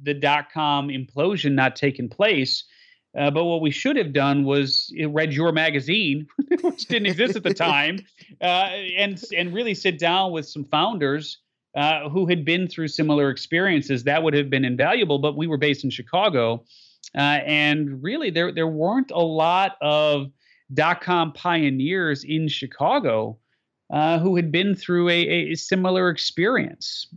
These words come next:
Speaker 1: And so, you know, ultimately, I think the, the lesson that I hope people take away from this is just don't sign away your management rights. No one knows your business better than you do. Even though someone might say they can help,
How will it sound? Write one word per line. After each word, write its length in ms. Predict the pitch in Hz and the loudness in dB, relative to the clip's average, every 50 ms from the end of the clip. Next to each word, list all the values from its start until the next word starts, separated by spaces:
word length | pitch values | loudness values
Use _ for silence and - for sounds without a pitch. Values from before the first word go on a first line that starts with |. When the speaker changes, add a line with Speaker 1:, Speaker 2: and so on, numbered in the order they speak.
| - | -4
Speaker 1:
And 200 | 147 143 139 143 | -2 0 2 2
so, 480 | 131 - - 165 160 156 156 151 143 - - - - _ _ - | 0 0 0 2 2 2 2 0 -2 -4 -12 -20 -20 _ _ -2
you 60 | 160 | 0
know, 80 | 180 | 2
ultimately, 560 | 175 160 208 254 262 - 226 202 170 170 165 156 | 2 2 0 0 0 0 -2 0 2 2 2 2
I 60 | 143 | 2
think 220 | - 196 180 147 | 0 -2 -2 0
the, 280 | - 151 143 143 131 110 | 0 2 2 2 0 0
the 120 | 131 147 147 | 0 2 2
lesson 520 | 143 139 156 180 180 - - 160 147 143 | 4 4 2 0 0 -2 -2 0 0 2
that 120 | 139 135 | 2 2
I 80 | 135 131 | 2 2
hope 240 | 131 147 151 147 - | 0 -2 -4 -4 -4
people 560 | - 156 143 - 143 143 139 135 127 117 117 _ _ _ _ _ _ | -6 -6 -4 0 0 2 2 2 0 -2 -6 _ _ _ _ _ _
take 240 | - - 175 165 143 | -8 -4 -2 -2 0
away 420 | - 131 127 127 139 156 196 233 226 | 0 -2 0 0 0 2 2 0 0
from 420 | - - - 147 - - 127 123 | -4 -4 -2 0 0 0 -2 -2
this 380 | 120 123 123 123 123 - - - - | -2 -2 -2 -2 -2 -6 -12 -8 -4
is 600 | 143 156 151 147 143 143 143 139 139 135 - - _ _ _ _ _ _ - | 0 0 2 2 2 2 2 0 -2 -6 -12 -16 _ _ _ _ _ _ -12
just 300 | 135 - 208 226 226 - | -4 -2 -2 -2 0 0
don't 180 | 220 220 214 170 | 0 0 0 -2
sign 260 | - - 190 180 180 | -2 0 0 2 2
away 200 | 175 170 170 165 | 2 2 2 2
your 140 | 156 143 135 | 2 2 2
management 440 | 135 131 139 143 135 120 131 127 | 2 2 2 2 0 0 -4 -4
rights. 320 | 117 120 123 120 107 - - | -2 -2 -2 -2 -2 -4 -4
No 180 | 131 139 147 | 0 0 2
one 200 | 175 202 202 190 | 2 2 2 2
knows 280 | 190 185 190 185 175 139 | 2 2 2 2 0 0
your 120 | 156 156 | -2 -4
business 800 | 135 123 120 147 156 147 139 143 123 117 117 117 - - - - - _ _ _ _ _ _ _ _ _ - | -2 0 0 0 2 2 0 0 -2 -2 -4 -6 -8 -12 -14 -16 -18 _ _ _ _ _ _ _ _ _ -10
better 400 | 139 131 127 160 170 175 170 156 | -8 -2 0 2 4 4 4 4
than 200 | 147 147 143 143 | 4 4 4 4
you 160 | 139 139 139 | 4 2 2
do. 260 | 131 117 104 98 95 95 107 _ | 0 -4 -10 -12 -14 -18 -10 _
Even 240 | 147 165 180 196 202 | 0 0 0 2 2
though 140 | 208 208 185 | 2 0 0
someone 360 | - - 202 185 180 175 170 | 0 -2 0 0 0 0 2
might 260 | 165 160 160 147 143 | 2 2 2 2 -2
say 300 | - - 165 165 170 165 | -4 0 2 4 4 4
they 160 | 156 165 165 | 4 2 2
can 220 | 156 - - 147 131 | 0 0 -4 -4 -4
help, 480 | 113 - 135 147 196 269 285 - - | -4 0 2 2 2 2 0 -6 -14